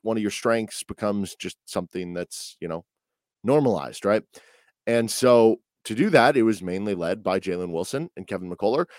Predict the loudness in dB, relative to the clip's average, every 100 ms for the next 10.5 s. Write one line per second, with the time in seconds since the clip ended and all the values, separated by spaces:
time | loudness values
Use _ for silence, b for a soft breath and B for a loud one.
0 | B 4 6 6 8 8 8 6 2 2
1 | 0 4 2 2 -2 -2 0 2 0 0
2 | -8 _ _ _ _ _ _ -4 -2 0
3 | -2 -4 -4 -4 0 0 0 0 2 4
4 | 4 2 0 0 2 2 2 2 2 2
5 | 0 2 2 0 -2 -4 -4 -2 -2 0
6 | 0 0 0 0 0 2 2 2 0 2
7 | 0 0 -4 -8 -4 -4 -2 -4 -4 -2
8 | 0 0 -2 -2 0 2 2 2 0 -2
9 | -2 -4 -4 -6 -4 -4 -4 -6 -6 -6
10 | -6 -2 0 0